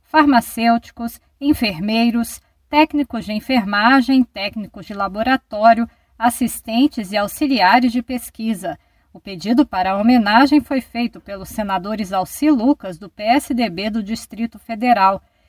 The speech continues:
Ele ressaltou que a pesquisa conseguiu superar a meta de voluntários.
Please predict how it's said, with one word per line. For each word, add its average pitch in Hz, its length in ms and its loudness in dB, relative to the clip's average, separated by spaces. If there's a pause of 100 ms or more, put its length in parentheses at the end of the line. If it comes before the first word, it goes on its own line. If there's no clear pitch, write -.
Ele 190 160 -12
ressaltou 233 680 -2
que 202 100 -12
a 185 60 -10
pesquisa 240 680 -4
conseguiu 226 580 -6
superar 247 680 0
a 208 100 2
meta 220 400 0
de 254 140 -2
voluntários. 190 1080 0